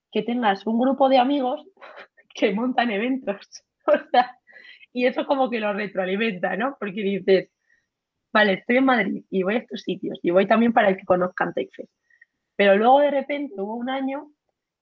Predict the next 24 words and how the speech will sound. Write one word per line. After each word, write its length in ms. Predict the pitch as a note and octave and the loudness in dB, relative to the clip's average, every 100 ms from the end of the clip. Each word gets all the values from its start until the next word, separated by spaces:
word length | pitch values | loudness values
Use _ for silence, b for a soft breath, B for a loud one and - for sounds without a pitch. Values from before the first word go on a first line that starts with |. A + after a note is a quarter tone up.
| _ | _
eh, 240 | G3 F#3 F3+ | -2 0 0
creo 140 | G3 | -4
que 80 | A3+ | -4
fue 180 | - B3+ | -2 -2
dos 140 | G#3 | 0
mil 160 | G#3 A3 | -2 -2
dieciocho, 800 | A3 A3 G#3+ C4 C4 - D4 - _ b b b b _ _ _ _ _ _ _ | -2 0 2 2 2 -4 -4 -6 _ b b b b _ _ _ _ _ _ _
que 580 | - G#3 F#3+ F3+ F3 F3 - | 2 6 8 6 4 0 2
a 160 | F#3 | 2
Elmo, 240 | A3 B3+ C4+ | 2 0 -2
el 80 | G3 | -2
que 400 | F#3+ F#3 F3+ F3 | 0 0 -2 -4
te 140 | F3 E3 | -8 -4
daba 320 | F3+ G3 G3 | -2 -2 -2
como 200 | G3+ G3+ | -6 -6
ma-, 160 | F#3+ - | -8 -6
el 160 | G3+ | -6
dinero 640 | G3+ G#3+ G#3 G3+ G3 G3 - | -4 -2 2 4 4 2 -2
y, 380 | F#3+ F#3+ F#3 F3 | -4 -2 -2 -2
mm, 460 | F#3+ F#3+ F#3 F3+ | -6 -2 -2 0
montaba 360 | F3+ F3+ F3+ F#3 | 0 2 2 2
todos 180 | F#3 F#3+ | 0 -2
estos, 340 | - F3+ F3 - | 0 0 0 0
bueno, 280 | F#3 D#3+ | 0 0